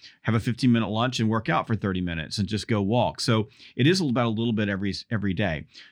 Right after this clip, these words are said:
I, I look at, when I think about fitness, and I think about there's basically a, a triangle of three core things that you have to focus on. One is what you eat.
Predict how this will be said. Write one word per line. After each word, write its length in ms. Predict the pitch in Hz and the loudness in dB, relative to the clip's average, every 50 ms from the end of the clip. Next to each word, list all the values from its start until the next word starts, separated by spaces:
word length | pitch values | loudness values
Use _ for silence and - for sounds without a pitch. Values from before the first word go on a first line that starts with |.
| _ _ - - _ _ - 147 - _ | _ _ -20 -20 _ _ -20 -20 -18 _
I, 220 | - - 151 170 156 - | -2 0 0 0 0 2
I 100 | 143 147 | 4 4
look 240 | 143 170 202 - 226 | 4 4 4 2 0
at, 80 | 143 | 0
when 80 | 123 131 | 2 2
I 80 | 127 127 | 2 2
think 200 | 127 147 190 190 | 2 2 0 0
about 300 | 185 151 123 101 - - | 2 2 2 2 0 -4
fitness, 720 | - - - 127 - - 92 85 82 - - - - - _ _ - | -6 -2 0 0 0 0 -2 -4 -4 -4 -6 -6 -8 -10 _ _ 0
and 360 | 117 113 110 107 104 104 107 - | 2 2 2 4 2 0 0 -2
I 80 | 113 110 | -4 -2
think 220 | - 135 127 120 | 0 0 2 2
about 340 | 117 110 117 104 101 - - | 2 2 2 0 0 -2 -4
there's 320 | 104 107 104 101 98 95 110 - | -4 -2 -2 -2 -2 -4 -6 -8
basically 580 | - 113 107 131 143 156 156 - 123 120 113 | -6 -2 -2 0 0 0 -2 0 0 2 2
a, 140 | 104 95 95 - - | 2 2 0 -2 -6
a 80 | 101 | -8
triangle 520 | - - - 120 107 107 110 107 98 101 98 | -8 -4 -2 0 2 2 2 0 0 -2 -4
of 120 | 90 85 | -4 -6
three 320 | - - 110 107 117 117 | -8 -6 -2 0 0 0
core 320 | 113 - - 113 110 110 95 | -2 -2 -4 -2 -2 -2 -2
things 420 | - - 104 101 101 98 95 87 | -2 -2 0 2 2 2 2 0
that 100 | 104 104 | -4 -6
you 140 | - 95 95 | -4 -4 -4
have 300 | 90 98 101 98 92 - | -2 -2 -4 -4 -4 -6
to 100 | - 92 | -8 -10
focus 420 | 82 - - 90 87 - 87 - | -6 -6 -6 -6 -6 -8 -10 -10
on. 260 | - - - - - - _ _ _ _ _ _ _ _ _ - | -10 -10 -12 -12 -16 -20 _ _ _ _ _ _ _ _ _ -14
One 260 | 135 120 131 139 151 | -2 2 2 4 4
is 140 | 156 139 135 | 2 2 0
what 140 | 147 131 | -2 0
you 140 | - 151 143 | 2 2 2
eat. 380 | - - 90 90 101 - - | 2 0 -2 -2 -4 -6 -8